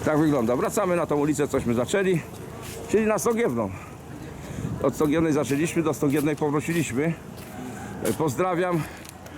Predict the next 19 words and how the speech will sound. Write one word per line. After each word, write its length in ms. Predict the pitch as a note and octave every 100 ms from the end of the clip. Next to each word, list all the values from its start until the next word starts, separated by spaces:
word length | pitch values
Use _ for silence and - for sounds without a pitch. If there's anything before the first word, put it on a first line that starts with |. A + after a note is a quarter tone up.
| - - - - -
E, 380 | B2+ C#3+ D3 C#3+
redaktor 540 | E3 D#3+ E3+ - D#3+ C3+
Sławomir 440 | D3+ C#3 C3+ C3
Ziembiński. 600 | C3 E3 A3+ G#3 - E3+ - - - - -
E, 260 | C3+ C#3 C3+
Pomorska 500 | G3+ A#3+ A3 G3+ F3
Telewizja 440 | F3+ E3+ D3 D#3
Narodowa 440 | D3+ D#3 F3 E3+ C3+ - - - - - - - -
z 80 | G3+
Gdańska 440 | D4+ G#3+ - C3+
dla 200 | A#2 G#3
was. 260 | F#3 F3 - - - - - - - - - -
Tym 160 | G#3+ G#3+
razem 500 | G3 F#3 F3+ D3+ A#2+
z 80 |
Wyspa 360 | C#3 A3+ - F#3
Spiszków 480 | - G#3+ - C#3 G2+
została 360 | A#2 - B2
pokazana. 460 | A2 A#2 A2+ G#2+